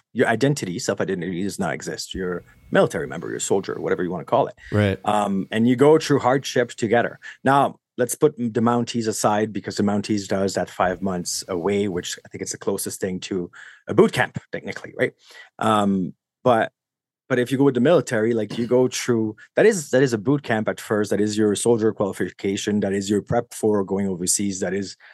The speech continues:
Speaker 1: whatever it may be. You go through crap where it, it creates a form of bound, like, a-, in a family, and, and I'm gonna care about that person, like, if it's family.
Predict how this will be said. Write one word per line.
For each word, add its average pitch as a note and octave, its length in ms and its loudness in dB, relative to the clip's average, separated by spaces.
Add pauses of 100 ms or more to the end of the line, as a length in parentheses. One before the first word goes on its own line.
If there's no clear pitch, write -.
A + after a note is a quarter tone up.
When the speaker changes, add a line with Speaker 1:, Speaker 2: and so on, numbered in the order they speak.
(180)
Speaker 1:
whatever A2+ 300 4
it A2 40 6
may A#2 200 4
be. G#2 340 -2
You A2 140 -4
go C3+ 180 2
through A#2+ 240 -2
crap B2+ 420 2 (140)
where G#2+ 560 0 (1800)
it, - 200 -6
it A#2+ 100 -4
creates B2 320 4
a A#2 40 -2
form A2+ 220 4
of G2+ 160 -2
bound, E2 420 -2 (280)
like, A2+ 160 -2
a-, A2 180 0
in A2+ 140 2
a G#2+ 40 0
family, A2+ 580 2
and, F#2+ 160 -4
and G2 180 -4
I'm G2 160 -2
gonna A2+ 180 2
care A2 320 2
about G2 300 0
that G2 180 -6
person, G#2+ 440 0
like, F#2+ 180 -6
if G2 160 -2 (240)
it's - 160 -8
family. G3+ 420 -2